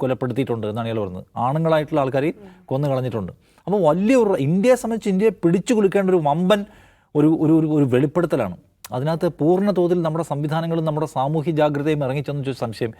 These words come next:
ഇപ്പോഴിത് കേ-, കൂടുതൽ ഡിസ്കസ് ചെയ്യുകയും ഇതിലേക്ക് വാർത്തകൾ ഫോളോ അപ്പ് ചെയ്യുന്നത് കേരളത്തിലെ മീഡിയയാണ്.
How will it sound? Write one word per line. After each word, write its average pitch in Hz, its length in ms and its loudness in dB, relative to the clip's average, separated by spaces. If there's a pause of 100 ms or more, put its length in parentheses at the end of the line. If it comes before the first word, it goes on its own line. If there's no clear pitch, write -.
(160)
ഇപ്പോഴിത് 202 440 2
കേ-, 170 200 2 (100)
കൂടുതൽ 170 220 4 (100)
ഡിസ്കസ് 156 300 -2
ചെയ്യുകയും 160 340 4 (260)
ഇതിലേക്ക് 156 320 2
വാർത്തകൾ 147 360 2 (220)
ഫോളോ 151 200 4
അപ്പ് 147 120 -2
ചെയ്യുന്നത് 151 380 -2
കേരളത്തിലെ 165 420 0
മീഡിയയാണ്. 120 340 -2